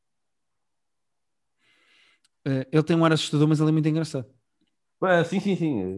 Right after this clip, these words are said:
Speaker 2: nem, nem, nem estava eu a julgar o livro pela capa. Percebes o que eu queria dizer?
Speaker 1: <laughs> Nem o senhor pela cara, não é?
Speaker 2: Exato. Para a semana, por falar em Oscars, vamos ter o nosso filme club de volta,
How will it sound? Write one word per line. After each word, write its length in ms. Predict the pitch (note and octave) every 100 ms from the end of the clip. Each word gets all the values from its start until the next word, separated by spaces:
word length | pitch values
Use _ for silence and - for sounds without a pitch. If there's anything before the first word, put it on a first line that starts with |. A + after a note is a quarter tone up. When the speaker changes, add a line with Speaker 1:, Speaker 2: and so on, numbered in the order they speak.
| F#2+
Speaker 2:
nem, 200 | F#2+ F#2+
nem, 200 | F#2+ F#2+
nem 160 | G2 G#2
estava 260 | G#2 A2+ A2+
eu 140 | A#2+
a 60 | A#2
julgar 300 | B2 A#2 A#2+
o 100 | A#2
livro 220 | A#2+ A#2+
pela 140 | C#3 C#3+
capa. 260 | G#2 - _ _ _
Percebes 280 | - A2+ -
o 40 |
que 40 | -
eu 40 |
queria 140 | G2
dizer? 160 | G#2+ B2+ -
Speaker 1:
<laughs> 120 | _
Nem 160 | C#3+ D3+
o 40 |
senhor 260 | C#3+ - D#3
pela 160 | D#3 C#3+
cara, 280 | C#3+ B2+
não 100 | A2
é? 80 | A2+ - _ _ _ -
Speaker 2:
Exato. 320 | A2 F#2+ - _ _ _ _ _ _ _ _ _ _ _ _ _ _ _ - _ _ _ -
Para 80 | B3
a 40 |
semana, 440 | D4+ C4 C3+ G2+ -
por 80 |
falar 280 | - F#3+ F#3+
em 80 | G3+
Oscars, 520 | E3 - G#2 - _ _
vamos 360 | B2 C#3+ C#3+ C#3+
ter 140 | D3+
o 60 | D#3
nosso 260 | D#3+ D#3
filme 200 | - D#3
club 220 | D#3 D#3+ D#3+
de 60 |
volta, 440 | D#3 D#3 D#3+ G3